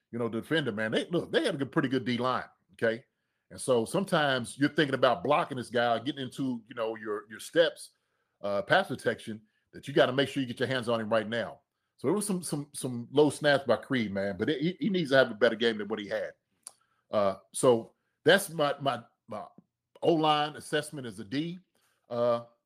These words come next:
these guys gotta get better. Thuney, same thing. I think Thuney had a decent game. Decent, though. Just decent. He gotta do better, too. The whole O-line, themselves, have to be in sync with each other. They gotta do a much better job. And I guarantee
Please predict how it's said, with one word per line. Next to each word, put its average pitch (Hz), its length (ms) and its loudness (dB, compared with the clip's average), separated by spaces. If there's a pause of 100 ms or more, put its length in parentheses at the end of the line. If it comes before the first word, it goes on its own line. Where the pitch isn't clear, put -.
these 143 160 -4
guys 139 260 4
gotta 120 200 -2
get 110 160 -8
better. 104 340 -4
Thuney, 156 240 -2
same 143 260 -4
thing. 123 280 -2
I 120 80 -2
think 123 260 -6
Thuney 147 360 -4
had 131 160 2
a 123 40 -2
decent 123 380 -6
game. 135 200 2 (140)
Decent, 147 420 -2
though. 90 200 -10 (100)
Just 147 180 -8
decent. 175 400 -2
He 120 60 -10
gotta 165 200 2
do 175 80 0
better, 156 240 4
too. 147 260 -2 (280)
The - 80 -4
whole 220 220 8
O-line, 185 520 4 (560)
themselves, 151 680 0 (280)
have 147 220 0
to 139 60 -10
be 135 160 -6
in 120 100 -8
sync - 280 -10
with 113 80 -12
each 104 180 -10
other. - 320 -10
They 139 140 4
gotta 135 180 2
do 123 120 2
a - 20 0
much 135 380 2
better 123 180 4
job. 104 320 0
And 92 80 -8
I 101 100 -6
guarantee 143 840 0